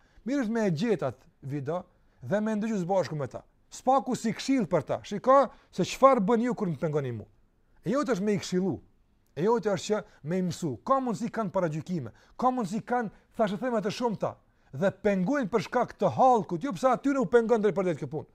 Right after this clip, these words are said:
Kan, e, frika të shumta, tash je mbulu, tash kurse çka ndodh, duhet me u heq këto frika. Qartësoj u mirë, nuk ka të bëj kjo me kët, nuk ka të bëj kjo me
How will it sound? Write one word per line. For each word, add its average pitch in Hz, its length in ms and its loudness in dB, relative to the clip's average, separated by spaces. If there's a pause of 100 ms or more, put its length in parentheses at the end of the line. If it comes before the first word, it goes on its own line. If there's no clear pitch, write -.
(960)
Kan, 254 240 6 (640)
e, 208 160 -2 (320)
frika 247 400 4
të 214 160 2
shumta, 208 240 2
tash 202 240 0
je 226 80 2
mbulu, 220 400 2 (240)
tash 240 160 4
kurse 254 320 -2
çka 233 160 2
ndodh, 233 320 -2 (400)
duhet 220 160 -6
me 185 80 -2
u 175 80 0
heq 180 140 -4
këto 139 100 -6
frika. 117 320 -10 (480)
Qartësoj 220 480 2
u 156 160 0
mirë, 180 240 0 (240)
nuk 254 160 -2
ka 233 160 6
të 175 80 2
bëj 202 160 2
kjo 190 80 2
me 170 160 0
kët, 175 240 -2
nuk 202 160 -4
ka 220 80 0
të 190 140 -2
bëj 180 100 -4
kjo 180 160 0
me 180 80 0